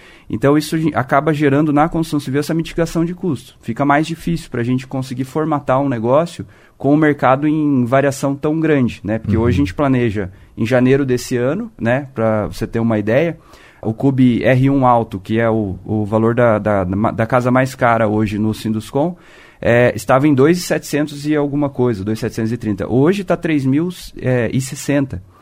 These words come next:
Speaker 1: Então, teve uma variação de quase dez por cento no custo da construção dentro de um ano,
Speaker 2: Uhum.
Speaker 1: né? E isso acaba dificultando muito os negócios, no sentido de que você não sabe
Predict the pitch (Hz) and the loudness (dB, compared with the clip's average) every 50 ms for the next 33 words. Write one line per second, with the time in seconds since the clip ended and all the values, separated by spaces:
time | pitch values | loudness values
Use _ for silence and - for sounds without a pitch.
0 | - - _ - 104 - 127 131 131 127 156 160 185 196 180 175 170 156 143 131 | -20 -20 _ -6 -2 0 2 0 2 2 0 0 2 0 0 0 2 2 2 0
1 | - 160 151 147 - - 151 160 147 160 165 160 - - 165 156 160 156 143 131 | 0 -2 -4 -4 0 0 0 0 0 -2 -4 -4 -6 -6 -6 -6 -6 -4 -6 -6
2 | 127 131 131 127 127 131 135 131 131 - - 143 151 147 151 147 151 147 127 139 | -4 -4 -4 -4 -4 -4 -4 -6 -4 -2 0 0 2 2 0 0 -2 -4 -2 -2
3 | 160 190 180 160 160 175 170 123 90 - - - - - 113 110 98 95 98 98 | 0 0 2 2 2 2 0 -2 -4 -8 -14 -14 -8 -6 -6 -4 -4 -6 -6 -2
4 | 98 101 110 117 - - 113 127 135 131 - - 170 165 156 156 - 151 143 147 | 0 2 2 2 2 2 2 2 0 0 -2 0 2 2 2 2 2 0 0 2
5 | 160 165 160 151 131 123 - - - 127 139 131 135 147 156 165 156 151 147 165 | 2 2 2 2 2 0 -4 -8 -10 -10 -10 -8 -6 -4 -2 -2 -2 -2 -2 -2
6 | 190 190 175 - 135 123 113 110 120 117 107 113 123 147 170 170 165 - 127 123 | -2 -4 -4 -6 -6 -6 -4 -4 -4 -4 -2 -2 0 0 -2 -2 -6 -10 -8 -8
7 | 131 127 - 143 139 - 147 143 143 143 147 139 - 147 147 - - 151 143 143 | -8 -6 -4 -6 -4 -4 -6 -8 -8 -10 -14 -14 -10 -10 -12 -8 -6 -6 -6 -6
8 | 135 - - 131 127 135 139 143 143 | -6 -8 -12 -12 -12 -12 -12 -16 -18